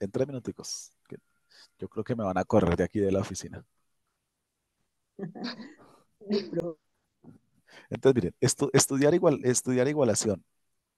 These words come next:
Speaker 1: estudiar matrices. Creo que ya les había dicho esto, estudiar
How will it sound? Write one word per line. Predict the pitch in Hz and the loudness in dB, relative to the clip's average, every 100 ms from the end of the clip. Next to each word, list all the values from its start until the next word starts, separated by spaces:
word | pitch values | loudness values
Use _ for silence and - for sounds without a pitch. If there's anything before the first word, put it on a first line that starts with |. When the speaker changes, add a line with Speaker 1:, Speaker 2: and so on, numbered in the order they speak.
| - | -10
Speaker 1:
estudiar | 110 - 110 104 101 | -8 -6 -2 0 0
matrices. | 107 - 156 - 85 - - _ _ _ _ _ _ _ | -2 -4 -2 -2 -6 -10 -12 _ _ _ _ _ _ _
Creo | - 131 | -4 -4
que | 131 139 | -2 -2
ya | |
les | 156 147 | -2 0
había | 117 107 107 | 0 2 2
dicho | 120 - 131 | 0 0 0
esto, | 123 117 - 160 - _ | 0 -2 -4 -8 -10 _
estudiar | - 110 - 107 107 107 117 - | -4 -2 -2 -4 0 2 2 0